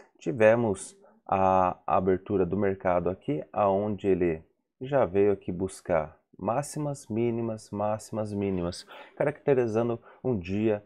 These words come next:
destruidor, tá bom? Aquele famoso search destroy. Então,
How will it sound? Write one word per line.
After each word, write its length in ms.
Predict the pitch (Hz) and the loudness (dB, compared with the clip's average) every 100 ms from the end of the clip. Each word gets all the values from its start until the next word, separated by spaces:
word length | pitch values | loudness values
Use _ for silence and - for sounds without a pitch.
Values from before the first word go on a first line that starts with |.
| - | -10
destruidor, 800 | 92 - - 120 107 92 98 95 | -10 -6 -2 0 2 4 6 4
tá 160 | - 73 | 0 -4
bom? 220 | 80 92 | -2 -2
Aquele 200 | - 95 | -2 -6
famoso 360 | - 90 101 | -4 -4 -4
search 400 | 101 113 107 - | -2 -2 -2 -6
destroy. 520 | 120 - - 90 95 - - - - _ - | -12 -12 0 4 4 2 -14 -20 -20 _ -2
Então, 280 | 120 123 | 0 0